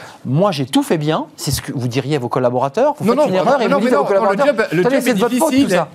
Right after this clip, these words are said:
Speaker 2: Le job est difficile et personne, et là encore, il est très difficile. Au vu de gouverner un pays, ça a toujours été difficile. C'est particulièrement difficile. Pour autant,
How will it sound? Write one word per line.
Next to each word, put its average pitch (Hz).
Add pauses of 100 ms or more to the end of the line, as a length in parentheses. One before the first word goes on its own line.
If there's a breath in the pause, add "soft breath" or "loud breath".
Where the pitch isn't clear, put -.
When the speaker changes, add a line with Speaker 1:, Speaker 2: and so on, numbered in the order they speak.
Speaker 2:
Le 135
job 190
est 185
difficile 220
et 135
personne, 175
et 143
là 139
encore, 165
il 143
est 131
très -
difficile. 175
Au 156
vu 160
de 165
gouverner 143
un 143
pays, 180
ça 113
a 113
toujours 160
été 131
difficile. 113
C'est -
particulièrement 135
difficile. 127 (260 loud breath)
Pour 135
autant, 180